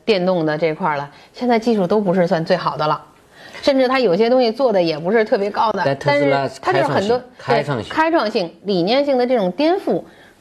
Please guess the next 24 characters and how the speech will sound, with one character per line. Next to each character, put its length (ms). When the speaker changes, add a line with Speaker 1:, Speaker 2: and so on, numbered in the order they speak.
Speaker 1:
我 140
觉 100
得 60
这 220
是 100
对 180
全 300
球 160
汽 160
车 140
工 120
业 140
的 100
一 80
个 80
贡 220
献。 160
Speaker 2:
这 120
里 120
头 140
就 160
是 180
我 200
们 260